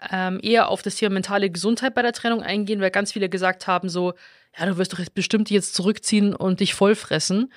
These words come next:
Wobei ich bei der Trennung gar nichts essen kann. Also ich hab gar keinen Hunger, mir bereitet Essen keine Freude, ähm, und dass man einfach auch da sagt, „Okay, wie wirkt sich das auf meine Essstörung aus?“ Und das würde ich gern so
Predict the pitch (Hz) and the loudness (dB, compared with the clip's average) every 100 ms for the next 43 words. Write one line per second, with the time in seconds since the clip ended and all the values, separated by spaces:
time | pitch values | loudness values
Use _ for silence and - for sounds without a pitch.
0 | - - - - 180 180 - 247 - - | -16 -20 -16 -8 2 2 4 2 0 0
1 | 180 175 - 233 233 233 330 - _ _ | 0 0 2 4 6 4 0 -8 _ _
2 | - 170 190 185 165 - - 170 170 - | 0 2 2 0 -4 -6 -4 -2 -4 -2
3 | 151 147 _ - 185 185 185 185 180 - | -4 -4 _ 0 0 2 0 -2 2 4
4 | 214 247 202 226 220 208 - - - 170 | 4 4 4 4 4 2 -4 -14 -10 -4
5 | 175 165 170 - 170 180 - 208 220 - | 2 2 2 -2 -4 -6 0 4 4 4
6 | 185 190 185 185 - - - - - 175 | 6 6 6 4 0 -20 -20 -10 4 6
7 | 170 165 170 170 - 175 175 170 - - | 6 2 -2 -6 -2 0 0 -2 -8 -16
8 | - _ _ - 185 196 185 190 165 - | -20 _ _ -2 2 4 2 -2 -2 4
9 | 196 208 170 165 - 202 180 196 185 190 | 6 6 2 0 0 2 2 4 4 2
10 | 190 175 175 170 165 226 - 190 165 - | 0 -4 0 2 2 2 2 2 0 -2
11 | - - - - 185 180 196 202 - - | -4 -4 -6 -2 0 2 4 2 0 -6
12 | 165 196 185 - 175 175 156 214 202 | 2 2 2 0 0 0 4 6 4